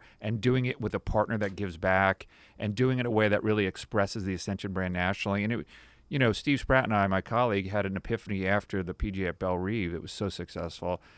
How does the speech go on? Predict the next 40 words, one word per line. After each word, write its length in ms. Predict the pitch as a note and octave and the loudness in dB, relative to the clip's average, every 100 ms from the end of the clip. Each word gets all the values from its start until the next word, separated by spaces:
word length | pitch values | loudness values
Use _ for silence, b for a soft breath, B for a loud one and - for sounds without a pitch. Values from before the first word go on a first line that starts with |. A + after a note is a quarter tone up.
| b b | b b
that, 300 | F#2+ G2 - | 0 0 0
you 80 | G#2+ | 0
know, 280 | A2 A#2+ - | 2 2 -2
we, 160 | A#2 - | -8 -4
we 140 | B2 | 0
know 240 | C3+ C3 D3+ | 4 6 6
the 80 | D3+ | 4
P 180 | D3+ | 0
G 120 | B2 B2 | 2 0
A 60 | |
Tour. 260 | - B2 C3 | 0 0 2
We 100 | A#2 | 2
work 260 | G2+ A2 | 2 0
with 100 | B2+ | 0
them 120 | A2+ G#2 | -2 -2
in 80 | |
other 360 | - G2 A2 A2 | 2 2 2 0
markets 400 | - A2 A2 B2 | 0 0 0 -4
of 80 | B2 | -2
ours 260 | A#2+ B2+ B2 | 2 2 0
with, 140 | - | -6
through 140 | - F#2+ | -6 -6
Korn 240 | G#2 F#2+ | -2 -2
Ferry 400 | - G#2 G#2+ A2 | 0 2 2 0
and 100 | F#2+ | -2
some 160 | G2 F#2+ | -4 -2
of 40 | |
their 120 | F2+ | 0
events. 380 | F2 F#2+ G2+ - b b b b b b | 0 0 0 -4 b b b b b b
Their, 320 | A2+ A#2 B2+ | -2 2 2
their 180 | B2 C3+ | 4 4
model 400 | B2 A#2 C#3+ G#2 | 6 6 6 6
is 220 | G#2+ F#2+ - | 2 0 2
all 180 | A2+ | 4
about 200 | A2 G2 | 4 4
giving 240 | F#2+ G2+ G2+ | 2 -2 0
back 240 | F#2+ F#2+ | 0 0
and 100 | G2 | -4
transforming 520 | - F#2+ - G#2+ F#2+ | -6 -6 -4 -4 -4
communities. 580 | - F#2+ F2+ F2+ F#2 F2 | -4 -4 -4 -2 -4 -6